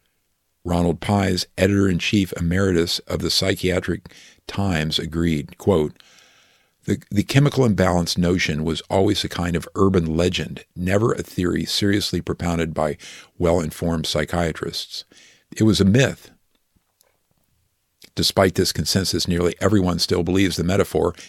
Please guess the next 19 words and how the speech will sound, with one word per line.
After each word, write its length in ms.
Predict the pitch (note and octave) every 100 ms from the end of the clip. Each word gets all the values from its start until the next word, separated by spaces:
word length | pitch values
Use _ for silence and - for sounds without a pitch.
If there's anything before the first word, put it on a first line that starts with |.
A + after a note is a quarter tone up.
| -
and 160 | E2+
parrots 300 | - G#2 -
the 100 | -
message. 520 | D#2 F2 - - - - - - - - - -
The 100 | G2+
idea 360 | A2+ A2+ A2
is, 380 | G2+ F#2+ F2 E2+
number 200 | F2+ F2
one, 340 | E2+ G2+ E2
your 100 | F2+
brain 280 | F2+ F#2 G2+
is 140 | F2+ D2+
damaged. 640 | F2 F2+ F2 E2+ - -
Number 200 | F2+ F2
two, 480 | D2+ - A2+ E2+ - -
the 100 | F2
drugs 380 | F#2 F#2 E2+
fix 440 | - - - B2+ -
something. 500 | - D2+ - F2